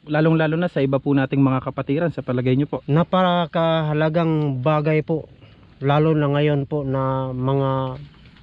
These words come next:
Speaker 2: mahal na ang bibilihin ng mga gulay.
Speaker 1: Hmm, tama po yan.
Speaker 2: Oo, mga gulay.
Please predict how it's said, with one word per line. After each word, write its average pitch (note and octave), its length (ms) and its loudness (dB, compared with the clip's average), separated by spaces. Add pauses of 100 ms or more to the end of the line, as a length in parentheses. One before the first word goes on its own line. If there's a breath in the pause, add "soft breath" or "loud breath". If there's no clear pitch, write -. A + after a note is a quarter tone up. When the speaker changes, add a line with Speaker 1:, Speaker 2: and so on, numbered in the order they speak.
(120)
Speaker 2:
mahal C#3 320 2
na D3 160 0
ang C#3 160 -2
bibilihin C#3 800 0
ng B2+ 180 -4
mga B2+ 160 -2
gulay. E3 360 2
Speaker 1:
Hmm, B2+ 220 2
tama A#2 320 -6
po C3+ 100 -6
yan. C#3 220 0 (120)
Speaker 2:
Oo, A2+ 360 -8 (440)
mga A#2+ 220 -6
gulay. D#3 380 2